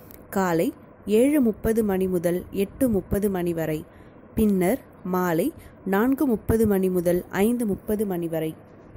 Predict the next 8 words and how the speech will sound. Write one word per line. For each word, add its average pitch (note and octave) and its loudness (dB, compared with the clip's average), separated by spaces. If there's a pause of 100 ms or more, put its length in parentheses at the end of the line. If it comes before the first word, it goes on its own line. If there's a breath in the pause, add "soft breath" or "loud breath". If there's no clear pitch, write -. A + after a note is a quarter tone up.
(260)
குளிகை G#3+ 2 (400 loud breath)
ஆறு C4+ 2
மணி G#3+ 4
முதல் F#3 2 (360 loud breath)
ஏழு A#3+ 4
முப்பது G3+ 2
மணி E3+ 0
வரை. D#3+ -2